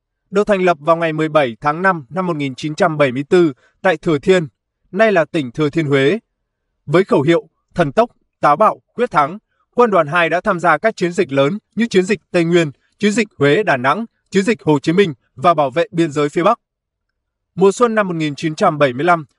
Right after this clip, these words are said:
quân đoàn hai tham gia chiến dịch giải phóng Huế, Đà Nẵng, tham gia chiến dịch Tây Nguyên. Trong chiến dịch Hồ Chí Minh,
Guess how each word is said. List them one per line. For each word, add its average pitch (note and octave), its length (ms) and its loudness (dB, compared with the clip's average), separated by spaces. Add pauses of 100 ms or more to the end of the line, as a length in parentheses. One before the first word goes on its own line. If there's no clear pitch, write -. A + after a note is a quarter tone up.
(100)
quân A#3 160 2
đoàn D#3+ 160 0
hai E3+ 220 0
tham F3 200 -2
gia D#3 180 2
chiến D3+ 160 -6
dịch F3 160 -2
giải B2+ 240 0
phóng C#3 200 -4
Huế, D3 380 0
Đà C#3 120 0
Nẵng, D#3 280 0 (420)
tham A3 160 2
gia F#3+ 180 2
chiến E3 180 -6
dịch F#3 200 -4
Tây E3 140 -2
Nguyên. D#3+ 280 0 (800)
Trong A3+ 220 2
chiến G3 140 2
dịch G#3+ 160 -4
Hồ D3+ 160 -4
Chí E3 140 -2
Minh, F3 220 0